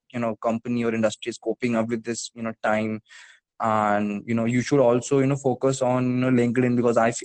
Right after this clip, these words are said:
I love LinkedIn. I, you know, these days I'm using LinkedIn more than, you know, the Facebook and Instagram.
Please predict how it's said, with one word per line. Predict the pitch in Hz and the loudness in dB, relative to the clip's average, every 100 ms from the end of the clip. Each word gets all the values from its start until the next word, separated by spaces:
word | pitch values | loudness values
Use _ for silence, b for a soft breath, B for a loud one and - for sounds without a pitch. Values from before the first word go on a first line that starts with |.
| - | 2
I | 127 | 4
love | 123 120 123 | 6 6 6
LinkedIn. | 123 117 113 120 | 4 2 0 0
I, | 117 113 | 0 0
you | 110 | 0
know, | 120 120 117 | -4 -6 -8
these | 113 127 135 | -4 -2 0
days | 135 131 | 2 2
I'm | 127 127 127 | 2 0 -4
using | 120 120 117 123 | -4 -6 -6 -4
LinkedIn | 123 113 117 123 123 | -2 0 0 -2 -2
more | 117 120 120 | -2 -2 -4
than, | 120 120 117 117 | -6 -10 -10 -14
you | 117 | -18
know, | 117 | -18
the | 117 | -10
Facebook | - 110 113 117 | -6 -6 -6 -10
and | 110 104 | -12 -20
Instagram. | - 107 107 104 | -18 -14 -8 -8